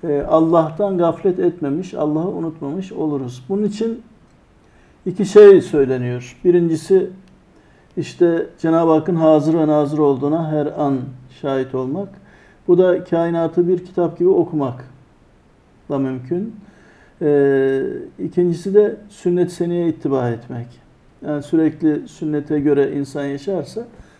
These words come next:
Cenab-ı Hakk'ın huzurundan gaflet etmez manası var. Dolayısıyla bu, e, belki daha ileri boyutta bir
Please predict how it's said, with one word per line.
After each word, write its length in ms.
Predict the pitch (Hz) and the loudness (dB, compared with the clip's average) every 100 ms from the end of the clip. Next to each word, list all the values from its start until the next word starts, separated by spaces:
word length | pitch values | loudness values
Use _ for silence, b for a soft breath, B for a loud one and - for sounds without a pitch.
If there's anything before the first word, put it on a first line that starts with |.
| b | b
Cenab-ı 340 | - 160 156 147 | -4 0 0 0
Hakk'ın 460 | 143 143 160 143 - 143 | -4 -6 -6 -6 -8 -8
huzurundan 680 | 151 135 135 135 143 170 | -8 -6 -6 -4 -6 -6
gaflet 400 | 156 147 147 156 | -4 -4 -4 -8
etmez 460 | 160 139 - 139 127 | -6 -10 -8 -10 -8
manası 560 | 127 127 131 127 - 208 | -10 -10 -12 -14 -14 -14
var. 80 | 208 - b b b b - | -16 -20 b b b b 2
Dolayısıyla 560 | 190 202 190 202 180 | 6 6 6 2 2
bu, 340 | 196 220 214 190 - _ b b b b b - | 0 0 0 -2 -12 _ b b b b b -2
e, 340 | 156 156 156 - | 2 2 0 -4
belki 640 | 180 175 175 180 190 175 - 151 | 2 6 6 4 4 4 2 -4
daha 520 | 160 151 175 180 151 - - _ | 0 2 2 0 -2 -10 -20 _
ileri 340 | 165 160 165 170 | 0 2 6 6
boyutta 640 | 156 139 135 - 127 120 - - _ _ 143 | 6 2 -2 -6 -4 -4 -8 -20 _ _ -6
bir 280 | 127 131 | -4 -6